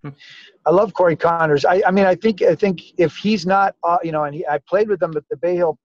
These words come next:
Pro-Am, and what an incredibly nice guy. And even then, people were like, "Oh, get ready for the stripe show, get ready for the stripe show."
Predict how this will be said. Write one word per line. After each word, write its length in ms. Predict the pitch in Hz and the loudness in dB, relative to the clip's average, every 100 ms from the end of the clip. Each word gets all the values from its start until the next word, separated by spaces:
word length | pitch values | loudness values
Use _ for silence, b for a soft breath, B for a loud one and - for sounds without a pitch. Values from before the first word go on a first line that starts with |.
| _ | _
Pro-Am, 500 | 170 185 165 151 143 | -4 -2 -4 -8 -12
and 140 | 139 _ _ _ - | -16 _ _ _ -10
what 200 | 151 180 | -4 -4
an 100 | 147 | -4
incredibly 640 | 123 170 165 143 143 143 | -8 -6 -6 -8 -14 -14
nice 320 | 143 156 143 - | -12 -12 -12 -2
guy. 240 | 202 185 | 2 2
And 220 | 165 165 170 165 | 0 -8 -12 -12
even 260 | 170 180 | -10 -8
then, 280 | 180 196 165 | -6 -8 -10
people 240 | 175 170 | -16 -10
were 60 | 156 | -8
like, 160 | 151 147 | -8 -10
"Oh, 200 | 170 165 | -8 -8
get 160 | 156 170 | -10 -12
ready 220 | 196 202 - | -12 -12 -16
for 80 | 165 | -20
the 100 | 151 | -20
stripe 320 | - 190 185 | -12 -12 -12
show, 240 | - 170 | -14 -12
get 160 | 151 190 | -12 -14
ready 160 | 214 180 | -14 -16
for 100 | 165 | _
the 60 | |
stripe 300 | 147 220 233 | -20 -14 -14
show." 180 | - | -12